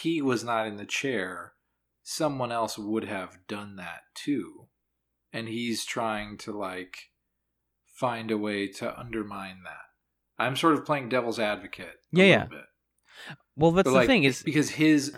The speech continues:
Speaker 1: it just seems like his worldview, and I think this is something worth critiquing and thinking about, is
Speaker 2: Mm-hmm.
Speaker 1: like, "I will do my job and work within a bad system, a morally bankrupt system that is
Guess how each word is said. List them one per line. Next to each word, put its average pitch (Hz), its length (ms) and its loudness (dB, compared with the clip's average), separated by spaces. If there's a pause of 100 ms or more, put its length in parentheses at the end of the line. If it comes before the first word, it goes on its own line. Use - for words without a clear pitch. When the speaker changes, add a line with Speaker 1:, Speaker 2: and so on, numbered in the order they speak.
Speaker 1:
it 127 120 -2
just 139 160 -2
seems 143 180 -4
like 123 140 -2
his 127 340 0
worldview, 107 840 -4 (500)
and 113 100 -10
I 113 40 -6
think 117 180 -8
this 110 180 -6
is 107 100 -8
something 110 300 -12
worth 101 300 -2
critiquing 104 640 -10
and 87 120 -20
thinking 101 300 -10
about, 82 360 -14 (760)
is 113 220 0
Speaker 2:
Mm-hmm. 110 80 -6
Speaker 1:
like, 90 300 -8 (920)
"I 117 260 0
will 117 320 -2
do 120 260 -6
my 117 240 -6
job 107 480 -2
and 104 180 -6
work 110 340 -4
within 113 420 -10
a 110 120 -8
bad 95 420 -10
system, 98 800 -10 (840)
a 110 100 -4
morally 110 880 -2 (120)
bankrupt 113 560 -6
system 92 540 -10
that 92 160 -12
is 90 260 -14